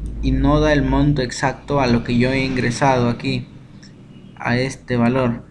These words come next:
veinte que está aquí. Entonces va a seguir buscando. Quiero hacerlo funcionar hasta que funcione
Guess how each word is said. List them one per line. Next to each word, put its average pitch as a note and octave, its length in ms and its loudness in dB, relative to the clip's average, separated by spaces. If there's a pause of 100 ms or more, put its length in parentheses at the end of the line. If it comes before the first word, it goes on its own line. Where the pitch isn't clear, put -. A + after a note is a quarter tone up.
(180)
veinte B2 400 -2
que - 80 -12
está - 180 -12
aquí. B2 240 -6 (720)
Entonces C3+ 560 -2
va B2 60 0
a - 20 -4
seguir C3 260 -2
buscando. B2+ 580 -2 (640)
Quiero F3 180 -2
hacerlo E3+ 220 -2
funcionar C#3 460 -4
hasta D3 220 -4
que A#2+ 100 -6
funcione B2+ 600 -6